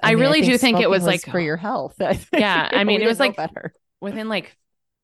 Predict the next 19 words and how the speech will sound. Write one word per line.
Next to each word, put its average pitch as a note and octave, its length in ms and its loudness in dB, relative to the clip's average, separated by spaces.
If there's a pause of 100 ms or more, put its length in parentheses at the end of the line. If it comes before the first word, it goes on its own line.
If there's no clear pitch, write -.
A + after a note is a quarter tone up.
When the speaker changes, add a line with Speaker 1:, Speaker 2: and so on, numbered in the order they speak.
(640)
Speaker 1:
I - 40 -20
feel E4 160 -8
like F3+ 120 -6
it C#3+ 60 -8
was, D#3 200 -8
it's - 140 -16
been D3+ 200 -8
less G3 200 -4
than D#3+ 180 -6
ten D#3+ 200 -6
years D#3+ 280 -2
since D#3+ 200 -6
they C3 340 -4
banned C#3+ 240 -6
it - 140 -4
in C#3+ 100 -6
the C3 80 -6
parks. F3+ 380 -6
Speaker 2:
Wow. C3+ 320 -8